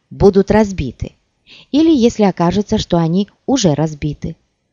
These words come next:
В таких условиях было трудно думать об объемах,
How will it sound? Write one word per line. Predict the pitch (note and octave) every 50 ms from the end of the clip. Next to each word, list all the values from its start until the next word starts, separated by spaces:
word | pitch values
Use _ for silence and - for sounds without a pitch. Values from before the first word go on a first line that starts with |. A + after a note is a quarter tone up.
| _ _ _ _ _ _ _ _ _ _ _ _ _ _ _ _ _
В | - -
таких | - A#3 A3+ - G#3+ G3 - A#3
условиях | A3+ - F#3+ F3+ F#3 F3+ G3 G#3 G3+ E3+
было | E3 E3+ F3+ F#3
трудно | - - - C3+ C#3+ D#3 E3+ F#3+ F#3+
думать | - E3 D3 B2+ B2 - - - - _ _ _ -
об | C3+ C#3+ C3+
объемах, | C3+ A#2+ C3 B2+ D#3 F3 G#3 G#3+ G#3 G3+ F#3+